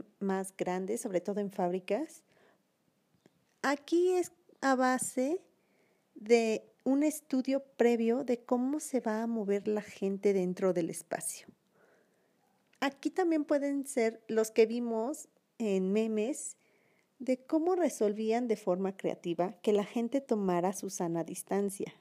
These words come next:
ahorita que es este tiempo de covid, que ponían en el suelo y se veían bonitos, agradables y, y bien explicados. Eso también puede formar parte del diseño en señalética. Otro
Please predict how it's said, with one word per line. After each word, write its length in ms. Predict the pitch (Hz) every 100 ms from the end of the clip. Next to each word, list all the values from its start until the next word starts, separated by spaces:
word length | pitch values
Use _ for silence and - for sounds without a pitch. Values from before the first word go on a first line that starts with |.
| _
ahorita 440 | 175 180 175 - -
que 100 | 214
es 100 | -
este 280 | - - - -
tiempo 300 | 208 196 196
de 100 | 190
covid, 340 | 202 208 226 - _ _ _ _ _ _
que 80 | 254
ponían 340 | 247 233 240
en 140 | 262 262
el 120 | 233
suelo 500 | - 220 214 220 311 _ _ _
y 140 | - 214
se 160 | -
veían 460 | 214 220 233 247 220
bonitos, 640 | 190 196 226 226 226 240 214
agradables 640 | 185 185 185 185 196 -
y, 160 | - -
y 160 | - 160
bien 220 | 170 175
explicados. 840 | 185 - 220 - 185 165 247 - - - _ _
Eso 300 | 254 269 277
también 320 | 285 220 220 233
puede 260 | 233 226
formar 540 | 220 - 196 196 196 -
parte 340 | 185 - 196
del 160 | 185 170
diseño 420 | 180 - 170 165
en 100 | 180
señalética. 680 | 185 180 185 208 202 - 196 - _ _ _ _ _ _ _ _ _ _ _ _ _
Otro 680 | - 330 349 - 294 330